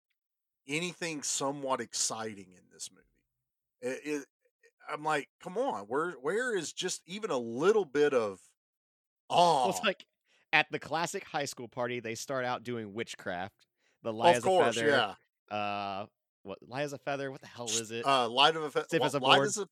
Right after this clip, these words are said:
Speaker 1: feather, stiff as a board. I know
Speaker 2: Which,
Speaker 1: that
Speaker 2: like,
Speaker 1: from The Craft.
Speaker 2: since, I, I think I know it from South Park.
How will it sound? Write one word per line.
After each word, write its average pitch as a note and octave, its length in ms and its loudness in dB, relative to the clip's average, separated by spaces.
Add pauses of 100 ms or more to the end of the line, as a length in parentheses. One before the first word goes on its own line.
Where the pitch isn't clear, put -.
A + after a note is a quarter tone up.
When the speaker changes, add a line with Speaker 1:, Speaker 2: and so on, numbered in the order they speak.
Speaker 1:
feather, E3+ 240 -4
stiff D3+ 300 -8
as D3 120 -10
a C#3+ 40 -12
board. A2 320 -10 (340)
I C#3+ 80 4
know F#3 120 8
Speaker 2:
Which, F#3+ 80 8
Speaker 1:
that F#3+ 100 10
Speaker 2:
like, D3 80 2
Speaker 1:
from E3+ 160 -2
The C#3+ 100 0
Craft. D#3+ 360 10
Speaker 2:
since, D#3 300 0 (580)
I, - 200 -8
I - 180 0
think - 200 -2
I C#3+ 100 4
know B2+ 220 2
it A#2 100 -4
from G#2 160 -6
South - 340 -8
Park. - 380 -6